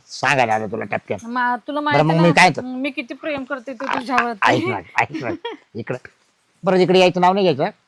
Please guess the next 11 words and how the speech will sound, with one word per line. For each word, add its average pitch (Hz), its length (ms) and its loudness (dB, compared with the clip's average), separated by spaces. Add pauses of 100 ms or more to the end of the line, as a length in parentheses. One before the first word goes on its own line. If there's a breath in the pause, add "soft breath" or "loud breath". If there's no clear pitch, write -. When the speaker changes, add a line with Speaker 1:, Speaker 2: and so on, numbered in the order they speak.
(600)
Speaker 2:
का 359 180 0
रे 359 80 -6
बाबा? 302 300 -6
Speaker 1:
नाही. - 260 -2 (1080)
Speaker 2:
बरं, 190 180 -20
तू 202 40 -12
मला 202 140 -10
बंगल्यात 202 460 -8
ठेवशील 208 300 -12
का? - 140 -10
Speaker 1:
बंगल्यातच. 170 880 4